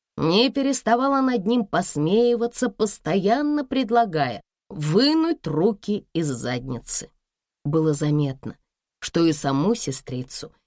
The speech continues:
и её острого язычка Владик побаивается.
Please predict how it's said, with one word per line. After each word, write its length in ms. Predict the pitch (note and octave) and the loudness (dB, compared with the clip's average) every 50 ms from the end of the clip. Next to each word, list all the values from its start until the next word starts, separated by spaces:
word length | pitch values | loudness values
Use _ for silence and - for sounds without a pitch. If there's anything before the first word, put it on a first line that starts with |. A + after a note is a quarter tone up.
| _ _ _ | _ _ _
и 80 | - D#3+ | 2 4
её 420 | F#3+ G#3 G#3 G3 G3+ A3+ G3 - _ | 4 4 4 4 2 2 2 0 _
острого 520 | - B3 C#4 C4+ C4 - - D#3+ E3+ E3 | 2 4 4 2 0 -2 -4 -4 -2 0
язычка 680 | E3+ E3+ E3 D3+ - F3 D#3+ - - _ - A#3 B3 A#3 | 0 0 0 0 -2 -2 -4 -4 -8 _ -2 0 2 2
Владик 600 | E3 D3 D#3 D#3+ G3 A#3 B3+ A#3+ F3+ G3+ G3 - _ | 0 0 -2 0 2 2 2 0 -2 -4 -8 -8 _
побаивается. 1080 | _ F3 E3+ D#3 C#3+ D3+ D#3 D#3 D3+ C3+ C3 C3 C3 A#2+ A#2+ A#2+ _ - - - - | _ -8 -6 -4 -4 -2 -2 -2 -2 -2 -4 -4 -6 -8 -10 -10 _ -10 -10 -10 -10